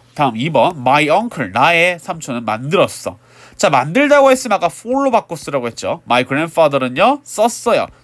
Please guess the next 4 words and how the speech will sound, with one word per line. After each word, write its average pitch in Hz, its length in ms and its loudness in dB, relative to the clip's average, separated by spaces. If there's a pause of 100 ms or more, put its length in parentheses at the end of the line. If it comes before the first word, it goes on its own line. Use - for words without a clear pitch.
(120)
to를 208 240 -4
써야겠죠. 151 680 0 (300)
ask, 139 520 -2
물어봤어요. 156 720 2